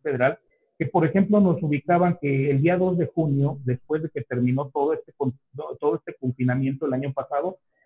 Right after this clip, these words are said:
en Tulancingo teníamos en promedio dos contagios diarios.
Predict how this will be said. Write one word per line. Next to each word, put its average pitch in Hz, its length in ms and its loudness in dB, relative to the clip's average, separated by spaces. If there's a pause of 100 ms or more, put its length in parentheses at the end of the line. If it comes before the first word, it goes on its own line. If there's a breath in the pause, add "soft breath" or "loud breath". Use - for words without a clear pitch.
(180)
en 143 320 2
Tulancingo 165 560 2
teníamos 170 440 -2
en 147 120 -2
promedio 151 460 0
dos 147 220 0
contagios 131 540 0
diarios. 113 380 -2